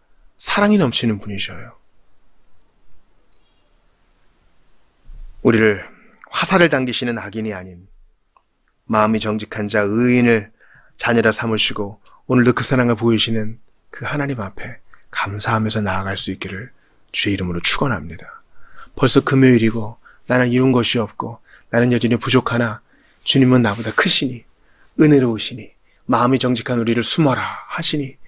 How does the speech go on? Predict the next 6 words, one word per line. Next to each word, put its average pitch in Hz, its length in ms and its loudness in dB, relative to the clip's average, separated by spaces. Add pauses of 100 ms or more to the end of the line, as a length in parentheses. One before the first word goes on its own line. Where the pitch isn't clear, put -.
(140)
그리고 143 200 4
당신의 135 420 0
의를 131 280 4
따라 135 360 -2 (760)
우리를 107 260 -14
복주시니, - 600 -8